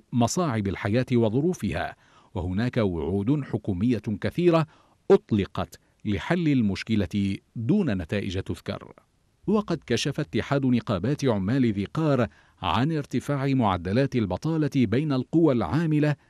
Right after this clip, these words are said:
إلى ثلاثة وأربعين بالمئة، مشيرًا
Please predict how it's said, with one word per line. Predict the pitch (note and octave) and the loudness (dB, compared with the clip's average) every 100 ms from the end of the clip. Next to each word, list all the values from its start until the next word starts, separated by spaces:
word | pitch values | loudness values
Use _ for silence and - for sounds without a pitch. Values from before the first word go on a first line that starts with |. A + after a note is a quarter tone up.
| _ - | _ 2
إلى | E3 D#3 D3 | 2 2 0
ثلاثة | A#2+ B2 D#3+ C#3 D3 C3+ | 0 0 -2 -4 0 2
وأربعين | A#2 - C3 G2+ F#2 B2+ D#3 A#2 | 2 0 -2 -2 -2 -2 0 0
بالمئة، | G#2+ D3+ - C#2+ - _ _ _ A2+ | 2 0 0 -4 -6 _ _ _ -4
مشيرًا | G#2+ A2+ F#2+ G#2 E3+ | -4 -4 -4 -4 -6